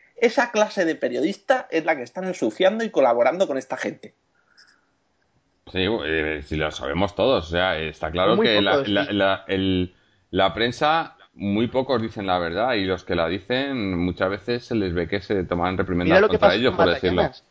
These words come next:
Speaker 3: que se enfrentó un día a Matallanas en la Copa a Cerezo, por cierto, recomiendo el audio a todos, buscadlo en, en internet, y, y enseguida le echaron de marca, luego de la Copa se tuvo que ir.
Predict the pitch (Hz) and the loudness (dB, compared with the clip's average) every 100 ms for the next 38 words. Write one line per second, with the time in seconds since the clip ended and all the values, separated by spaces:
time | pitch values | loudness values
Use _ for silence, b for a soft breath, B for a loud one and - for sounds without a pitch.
0 | - 156 156 151 143 175 185 175 180 165 | -20 -20 -12 -8 -6 -6 2 6 6 6
1 | 160 160 160 160 160 160 151 147 147 147 | 4 0 0 0 -4 -2 -2 0 0 0
2 | - - 143 156 214 214 139 139 131 127 | -2 -6 -4 -2 0 0 -2 -2 -2 -2
3 | 131 147 143 143 139 131 135 180 185 139 | 0 2 4 4 2 0 0 -2 -4 -8
4 | 139 139 143 139 131 127 135 131 127 127 | -6 -2 -2 -2 -6 -4 -2 -2 0 0
5 | 156 233 - b b b b b _ _ | 0 -2 -6 b b b b b _ _
6 | _ 151 156 147 139 135 135 143 139 180 | _ 6 8 8 8 8 4 2 4 6
7 | 240 277 - _ _ _ _ _ 143 131 | 6 4 -10 _ _ _ _ _ 0 2
8 | 165 190 202 160 147 127 104 - - 139 | 2 2 2 2 2 -2 -8 -10 -8 0
9 | 139 165 - 143 131 123 147 180 175 156 | 4 4 4 0 2 2 2 0 0 0
10 | 143 131 120 117 | 0 0 -2 -4